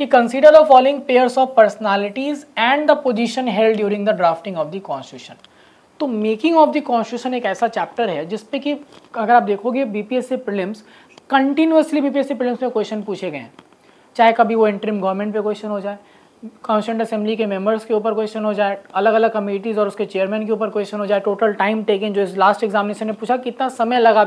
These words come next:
पूरा constitution तैयार होने में, कितने session हुए, ऐसे question बार-बार पूछे गए हैं। तो उसी में से ये हम लोग dimension क्या देख रहे हैं कि इनमें से कौन-कौन से पर्सनैलिटी, कौन-कौन से positions को hold करा हुआ है।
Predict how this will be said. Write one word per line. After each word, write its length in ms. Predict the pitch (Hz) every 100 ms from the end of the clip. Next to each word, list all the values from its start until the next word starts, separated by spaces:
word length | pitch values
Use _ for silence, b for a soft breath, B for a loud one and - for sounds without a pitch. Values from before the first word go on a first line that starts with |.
| 196 b b b b -
पूरा 140 | 226
constitution 520 | 220 202 190 196 214 202
तैयार 200 | 180 175
होने 180 | 160
में, 120 | 160 165
कितने 240 | 214 262
session 360 | 254 226 247 240
हुए, 180 | 208 202
ऐसे 200 | 190 254
question 300 | 247 269 233
बार-बार 360 | 214 233 220 202
पूछे 280 | 175 175
गए 60 | 143
हैं। 140 | 123 - b b b b 294
तो 40 |
उसी 200 | 262 339
में 140 | 330 302
से 140 | 302
ये 160 | 269 285
हम 160 | 269
लोग 80 | 285
dimension 420 | 240 233 240 262
क्या 120 | 240
देख 200 | 220 202
रहे 100 | 185
हैं 120 | 214 - b b -
कि 60 |
इनमें 320 | - 254 269 302
से 120 | 320
कौन-कौन 420 | 294 226 226 285
से 120 | 294
पर्सनैलिटी, 600 | 302 240 226 233 226 269
कौन-कौन 420 | 262 247 208 233
से 120 | 226 254
positions 480 | 220 190 185 202
को 160 | - 277
hold 240 | 208 175
करा 200 | 156 139
हुआ 180 | 131
है। 80 | 127